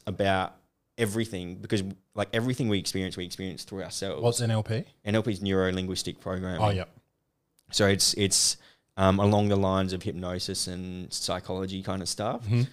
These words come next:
Speaker 1: So if you understand them, like, your level of awareness just, just, like,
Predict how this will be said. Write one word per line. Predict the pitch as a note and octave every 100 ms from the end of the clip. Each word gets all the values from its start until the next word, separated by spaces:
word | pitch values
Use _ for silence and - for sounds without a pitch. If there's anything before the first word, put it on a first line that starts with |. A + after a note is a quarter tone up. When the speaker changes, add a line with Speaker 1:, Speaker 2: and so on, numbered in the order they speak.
| - _
Speaker 1:
So | -
if | C3+ C3
you | E3+ C#3
understand | F#3 E3+ - G#2+ A2 G#2
them, | F#2+ E2+ F#2 A2+ _ _ -
like, | G#2 G2
your | A2 G#2
level | G2+ A#2+ B2+ G2
of |
awareness | G#2 F#2+ F#2+ G2 F2 F#2 - -
just, | A2+ G2+ - - _ _ -
just, | G#2+ G2+ G#2+
like, | G2